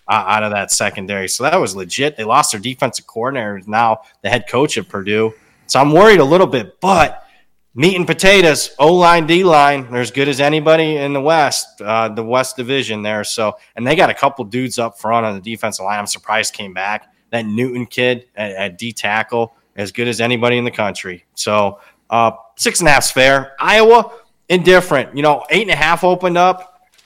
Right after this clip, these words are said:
Like, this was in May, uh, early May. I bet under. I was like, "Man, I don't think this offense is capable of winning nine games." And then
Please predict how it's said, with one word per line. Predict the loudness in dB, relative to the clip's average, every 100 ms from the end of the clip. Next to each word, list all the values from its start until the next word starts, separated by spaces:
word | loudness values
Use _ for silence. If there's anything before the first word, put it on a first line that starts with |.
| _ -8
Like, | -6
this | -4 -4 -4
was | -6
in | -6 -4
May, | 0 2 0 -2 -10 _ _ _
uh, | -2 0
early | 2 2 2
May. | 2 0 0 -2 -8 _
I | -4
bet | 2 4
under. | 4 4 2 -2
I |
was | -4 -8
like, | -6
"Man, | -2
I | 0 0
don't | 0
think | -4 -10
this | -8 -4
offense | -4 -4 -8 -10
is |
capable | -8 -8 -6
of | -6
winning | -6 -4
nine | -6 -4
games." | -6 -6 -6
And | -4 -2
then | 0 -2